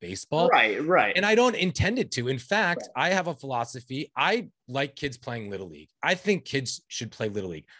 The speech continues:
Speaker 2: Mm.
Speaker 1: Are there challenges with Li-, Little League? Uh, yeah, a lot of challenges with Little League. I can go on and on. S-, kids should still do it.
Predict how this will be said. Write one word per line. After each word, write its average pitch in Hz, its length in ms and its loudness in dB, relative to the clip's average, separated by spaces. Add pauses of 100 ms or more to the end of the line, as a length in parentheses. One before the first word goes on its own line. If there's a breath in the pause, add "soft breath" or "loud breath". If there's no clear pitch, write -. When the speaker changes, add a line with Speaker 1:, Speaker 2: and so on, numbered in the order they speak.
(200 soft breath)
Speaker 2:
Mm. 143 40 4
Speaker 1:
Are 214 100 6
there 262 120 4
challenges 196 600 -2
with 165 120 -6
Li-, 139 140 -6
Little 175 260 0
League? 233 220 -2 (340)
Uh, 95 280 -2 (100)
yeah, 92 440 -2 (180)
a 110 60 2
lot 127 520 2
of 120 80 -2
challenges 104 500 -4
with 95 100 -12
Little 101 200 -6
League. 87 260 -8
I 117 160 2
can 120 120 -2
go 117 160 0
on 117 180 0
and 107 140 -2
on. 101 160 -2 (240 soft breath)
S-, - 140 -6 (100)
kids 147 180 0
should 180 140 -4
still 143 260 -4
do 101 240 -2
it. 78 160 -8